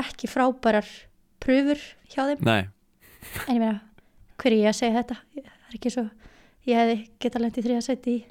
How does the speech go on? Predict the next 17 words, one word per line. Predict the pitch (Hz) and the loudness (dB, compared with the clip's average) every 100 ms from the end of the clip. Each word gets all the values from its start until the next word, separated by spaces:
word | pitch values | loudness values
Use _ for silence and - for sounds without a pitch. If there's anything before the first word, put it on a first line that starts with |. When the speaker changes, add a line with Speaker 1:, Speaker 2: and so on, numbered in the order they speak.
| - _ _ _ _ _ | -20 _ _ _ _ _
Speaker 1:
breska | 269 240 277 269 | -6 -6 -6 -6
X-faktor. | - 285 - 294 - - - _ - - _ _ - | -6 -6 -6 -10 -16 -20 -20 _ -20 -20 _ _ -2
Speaker 2:
Nei, | 113 101 95 | 2 4 4
Speaker 1:
Svo | 92 | 2
Speaker 2:
akkurat, | 95 107 104 | 2 0 2
ma-, | 110 107 - | 2 2 0
það | 110 113 | 2 4
er | 123 | 4
enginn | 120 113 | 2 2
fullkominn | 147 - 123 107 | 0 2 2 4
þegar | 107 | 2
hann | 104 | 2
kemur | 110 110 | 2 4
fyrst | 143 - | 2 2
fram | 120 101 | 2 4
á | |
sjónarsviðið. | 135 139 101 90 | 4 2 0 -4